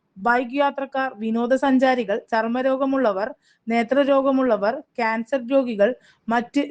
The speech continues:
രോഗപ്രതിരോധ ശേഷി കുറഞ്ഞ വിഭാഗങ്ങൾ തുടങ്ങിയവർ പ്രത്യേകം ജാഗ്രത പാലിക്കണം. പകൽ സമയത്ത് പുറത്തേക്ക് ഇറങ്ങുമ്പോൾ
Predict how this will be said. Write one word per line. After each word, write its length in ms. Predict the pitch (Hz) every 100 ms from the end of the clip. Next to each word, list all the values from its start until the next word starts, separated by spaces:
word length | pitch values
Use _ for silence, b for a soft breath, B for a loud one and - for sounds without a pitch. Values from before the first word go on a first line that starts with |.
| 214
രോഗപ്രതിരോധ 840 | 226 240 269 277 277 247 277 262
ശേഷി 360 | 262 269 262 254
കുറഞ്ഞ 360 | 233 254 254 262
വിഭാഗങ്ങൾ 720 | 196 220 196 240 240 214 190 262 b b -
തുടങ്ങിയവർ 460 | 226 247 262 262 240
പ്രത്യേകം 500 | 220 220 - 240 233 202
ജാഗ്രത 480 | 202 202 208 226 196
പാലിക്കണം. 540 | 175 185 185 208 233 233 _ _ _ 196
പകൽ 220 | 196 202
സമയത്ത് 380 | 220 220 214 220
പുറത്തേക്ക് 540 | 220 214 214 240 240
ഇറങ്ങുമ്പോൾ 420 | 240 240 220 220